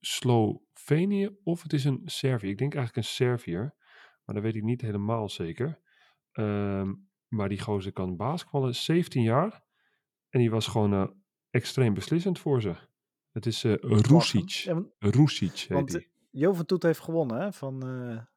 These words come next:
Speaker 1: Ja, die heeft gewonnen van Zunder Palencia.
Speaker 2: Valencia.
Speaker 1: Maar moet je je voorstellen, deze jongen die heeft, eh, die, eh, die start dus, hè, zeventien jaar, is een grote man.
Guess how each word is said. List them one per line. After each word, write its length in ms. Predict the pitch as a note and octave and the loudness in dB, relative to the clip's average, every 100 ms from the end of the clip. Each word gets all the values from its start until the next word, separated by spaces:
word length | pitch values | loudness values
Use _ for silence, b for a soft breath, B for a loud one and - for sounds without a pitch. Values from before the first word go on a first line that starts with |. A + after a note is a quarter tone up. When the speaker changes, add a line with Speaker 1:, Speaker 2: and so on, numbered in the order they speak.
| _ | _
Speaker 1:
Ja, 300 | - G#2+ F#2 | 2 2 2
die 80 | A2+ | 4
heeft 120 | B2 - | 4 4
gewonnen 300 | C3 D3+ C#3+ | 2 4 2
van 100 | B2 | 2
Zunder 180 | C3 | 4
Palencia. 260 | C3 C3 C#3+ | 4 4 4
Speaker 2:
Valencia. 140 | C3+ C3 | 4 4
Speaker 1:
Maar 100 | C3+ | 4
moet 100 | C#3 | 4
je 40 | C3+ | 4
je 60 | |
voorstellen, 380 | - C3 G#2+ A#2 | 4 2 4 2
deze 220 | C3 B2 | 4 4
jongen 360 | C3 C3+ D3 C3 | 4 2 2 2
die 140 | B2+ | 4
heeft, 260 | B2+ A#2+ - | 4 2 0
eh, 220 | A2 G#2 - b b b b b | 0 0 -4 b b b b b
die, 380 | - A2+ G#2+ G#2 | -4 2 4 4
eh, 80 | F#2+ | 4
die 100 | G2+ | 0
start 440 | - B2+ - - - | 2 2 2 -4 0
dus, 200 | A#2+ C3 | 0 2
hè, 180 | F3 | 0
zeventien 440 | E3+ - C3+ - A2 | 0 2 2 2 0
jaar, 260 | F#2+ C#3 | 2 0
is 100 | D#3+ | -2
een 60 | - | -2
grote 300 | C#3 C3+ C#3 | 2 2 2
man. 400 | G2+ G2+ F#3+ - | 2 2 0 -6